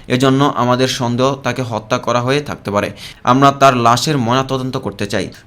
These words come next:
নিহতের মামা সুজন কর্মকার বলেন, "প্রথমে নিহতের শ্বশুরবাড়ির লোকজন স্বাভাবিক মৃত্যু ধরে ময়নাতদন্ত ছাড়াই মরদেহ হাসপাতাল থেকে নিয়ে যেতে চেয়েছিল, কিন্তু নন ডায়াবেটিস একজন লোকের এমন মৃত্যু মেনে নেওয়া যায় না। আমরা ময়নাতদন্ত চাই।" এ বিষয়ে শেরে বাংলা নগর থানার ওসি জানে আলম জানান,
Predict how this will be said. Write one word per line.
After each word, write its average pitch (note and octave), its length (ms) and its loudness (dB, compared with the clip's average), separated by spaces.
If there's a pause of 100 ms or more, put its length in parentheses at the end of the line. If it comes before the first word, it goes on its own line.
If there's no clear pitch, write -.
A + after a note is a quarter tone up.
নিহতের D#3 260 2
মামা D#3+ 220 0
সুজন C#3+ 300 -2
কর্মকার C3 420 0
বলেন, C3 260 2 (240)
"প্রথমে E3 340 4
নিহতের D3 340 2
শ্বশুরবাড়ির C#3 560 0
লোকজন A#2+ 420 0 (200)
স্বাভাবিক C#3 440 2
মৃত্যু C3 420 -2
ধরে C#3 320 0 (240)
ময়নাতদন্ত C3+ 600 0
ছাড়াই C3+ 440 0
মরদেহ A2+ 360 -2
হাসপাতাল A2 420 -4
থেকে C3+ 260 -4
নিয়ে A#2 260 -2
যেতে A#2+ 220 -6
চেয়েছিল, G2 380 -6 (180)
কিন্তু D3+ 180 0
নন C#3+ 220 4
ডায়াবেটিস D3+ 360 2
একজন B2+ 240 0
লোকের B2+ 260 0
এমন A#2+ 220 0
মৃত্যু A#2+ 300 -2
মেনে A2+ 240 -2
নেওয়া A#2+ 180 0
যায় G2+ 180 0
না। F2 160 -4 (200)
আমরা A#2 200 0
ময়নাতদন্ত B2 520 -2
চাই।" E2 260 -4 (240)
এ D3 80 2
বিষয়ে D#3 260 2
শেরে D3+ 240 4
বাংলা C#3+ 280 4
নগর C3+ 280 4
থানার C#3 320 2
ওসি B2 340 -2
জানে A#2 280 0
আলম B2 220 2
জানান, C3+ 420 0